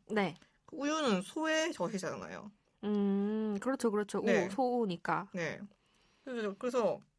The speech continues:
Speaker 2: 밀크 하면 외국에서는 우유 젖도 되고 다 되는데 왜 이 동북아시아의 이 나라들은 왜 밀크를 원래 뜻이 아닌
Speaker 1: 음.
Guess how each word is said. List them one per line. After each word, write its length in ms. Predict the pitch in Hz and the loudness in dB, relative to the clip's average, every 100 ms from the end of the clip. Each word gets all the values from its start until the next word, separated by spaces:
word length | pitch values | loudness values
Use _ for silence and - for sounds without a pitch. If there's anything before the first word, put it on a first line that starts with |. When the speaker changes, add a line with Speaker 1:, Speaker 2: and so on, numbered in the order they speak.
| _ _ _ _ _ _ - - | _ _ _ _ _ _ -20 -6
Speaker 2:
밀크 340 | 196 254 - | -4 -4 -2
하면 600 | 240 254 214 160 151 131 | 0 0 0 0 0 -2
외국에서는 720 | - 165 196 220 180 190 269 | -2 -2 -2 -2 -2 -2 -2
우유 240 | 220 185 220 | -2 -2 -2
젖도 200 | 233 - | -4 -2
되고 200 | 185 165 | 0 0
다 240 | 160 156 | 0 0
되는데 480 | 170 165 165 180 220 | 2 0 -2 -2 -2
왜 400 | 143 208 220 220 - _ _ _ - | 0 -2 -2 -6 -10 _ _ _ -18
이 80 | 175 | -10
동북아시아의 1040 | 214 233 226 180 160 - 190 156 117 - 214 _ _ _ _ - | -4 -4 0 2 2 2 2 2 2 -2 -10 _ _ _ _ -10
이 60 | |
나라들은 800 | 185 185 185 165 139 202 185 - - | 0 2 2 0 -2 0 -2 -4 -4
왜 120 | 190 | -2
밀크를 680 | 196 233 - 190 247 311 349 _ _ _ _ _ _ - | -2 -2 -4 0 2 0 -4 _ _ _ _ _ _ -4
원래 280 | 190 254 254 | 2 2 2
뜻이 280 | 196 196 | -2 -2
아닌 460 | 160 143 165 147 190 | -2 -2 -4 -6 -6
Speaker 1:
음. 460 | - 208 190 170 202 | 0 2 2 0 -6